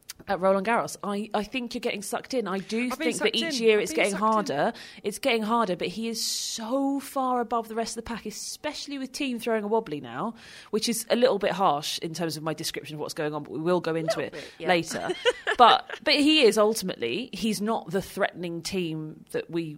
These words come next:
Speaker 1: would used to be seeing. Well, he, he's not playing, so, <laughs> so, um, yeah, I, I think, I, I honestly, I think you're getting sucked into this narrative. It's not a thing.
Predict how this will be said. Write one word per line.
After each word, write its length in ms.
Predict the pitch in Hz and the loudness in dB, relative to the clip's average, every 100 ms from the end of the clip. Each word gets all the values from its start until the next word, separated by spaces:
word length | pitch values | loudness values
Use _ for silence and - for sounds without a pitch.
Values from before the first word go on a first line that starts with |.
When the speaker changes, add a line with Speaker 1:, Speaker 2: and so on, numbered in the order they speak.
| - | -8
Speaker 1:
would 160 | 165 160 - | -8 -8 -8
used 300 | 160 175 - | -8 -6 -6
to 60 | |
be 100 | 156 | -8
seeing. 560 | 147 - 156 127 127 180 - - - - - | -6 -4 -4 -4 -8 -12 -16 -20 -20 -20 -8
Well, 100 | 160 | -6
he, 120 | 127 | -6
he's 180 | - 151 | -8 -10
not 100 | - | -6
playing, 420 | 175 233 160 107 | 2 4 4 -2
so, 140 | 147 196 - - - - | -2 0 0 -4 -12 -18
<laughs> 360 | - - - | -20 -10 -4
so, 400 | 262 - 202 180 175 - - - - - | -4 0 2 2 0 -6 -10 -10 -12 2
um, 420 | 202 202 202 202 175 - - _ _ _ - | 6 8 6 0 -4 -8 -18 _ _ _ -8
yeah, 300 | 220 277 156 | 0 0 4
I, 220 | - - | 4 2
I 60 | 196 | -2
think, 280 | - 262 - - | -4 -4 -4 -8
I, 60 | - - | -8 -2
I 200 | 175 170 | 0 2
honestly, 420 | 185 190 185 170 - | 2 0 0 -2 -2
I 60 | |
think 220 | - 190 | -2 -4
you're 80 | 151 | -2
getting 220 | 185 156 | -2 -2
sucked 380 | 190 233 151 - | -2 -2 -2 0
into 240 | 196 185 - | -2 -2 -6
this 160 | 185 | -6
narrative. 540 | 185 165 160 - 151 151 | -2 0 -2 -2 -4 -4
It's 160 | - | -6
not 220 | 160 117 | -6 -8
a 20 | - | -8
thing. 300 | 143 135 | -10 -10